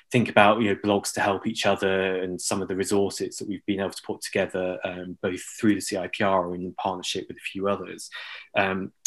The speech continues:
but underlying all that, it's really as well, um,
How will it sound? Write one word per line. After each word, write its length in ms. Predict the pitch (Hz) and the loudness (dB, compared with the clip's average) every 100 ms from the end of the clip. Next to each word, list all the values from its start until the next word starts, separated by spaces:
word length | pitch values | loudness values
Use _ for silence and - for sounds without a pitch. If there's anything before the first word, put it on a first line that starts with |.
| 127 | -2
but 260 | 127 120 - - - - | 4 4 4 -10 -14 0
underlying 640 | 123 131 113 110 110 113 104 | 4 6 8 10 10 8 4
all 160 | 98 | 2
that, 320 | 98 95 92 104 | 2 2 2 -4
it's 260 | 104 - | -8 -4
really 400 | 113 117 113 104 | 0 2 2 0
as 140 | 95 - | -2 -2
well, 340 | 98 92 90 95 | -2 -2 -2 -2
um, 340 | 90 90 | -4 -6